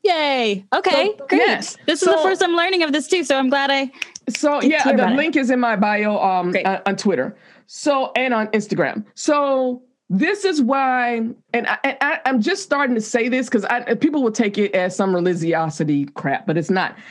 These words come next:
Speaker 2: I literally, when I, when I said that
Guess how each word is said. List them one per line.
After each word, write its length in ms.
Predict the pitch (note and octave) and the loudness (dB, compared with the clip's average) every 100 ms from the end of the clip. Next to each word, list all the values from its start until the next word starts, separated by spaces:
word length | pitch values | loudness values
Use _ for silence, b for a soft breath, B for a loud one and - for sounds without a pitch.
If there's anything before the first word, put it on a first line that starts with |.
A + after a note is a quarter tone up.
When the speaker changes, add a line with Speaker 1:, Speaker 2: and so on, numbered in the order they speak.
| B B B | B B B
Speaker 2:
I 180 | C4 D4+ | -2 0
literally, 800 | D4+ B3+ B3+ D4 B3 F#3 C3+ G#2+ | 2 2 2 2 2 2 0 0
when 160 | F#3 A3 | 0 0
I, 100 | C#4+ | 0
when 280 | C#4 A#3+ B3 | 0 0 0
I 100 | C4 | -2
said 640 | - A#3 G3+ D3+ C3+ - _ _ - | 0 0 2 0 -2 -4 _ _ -8
that 600 | F3 G#3 G#3 G3+ F#3+ - | -2 0 2 0 -2 -10